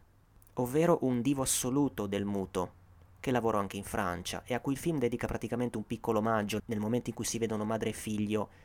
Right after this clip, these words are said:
vedere un suo film in una piccola sala cinematografica. A riguardo non ne sono venuto benissimo a capo, nel senso che in terza di copertina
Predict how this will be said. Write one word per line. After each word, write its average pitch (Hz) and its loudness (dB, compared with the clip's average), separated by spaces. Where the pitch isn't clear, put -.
vedere 98 0
un 107 -2
suo 120 0
film 95 -4
in 123 0
una 120 2
piccola 107 0
sala 95 -2
cinematografica. 90 -4
A 131 4
riguardo 165 2
non 160 2
ne 165 0
sono 180 2
venuto 120 0
benissimo 107 0
a 98 -4
capo, 92 0
nel 104 -2
senso - -2
che 110 -2
in 107 0
terza 135 0
di 120 -2
copertina 143 0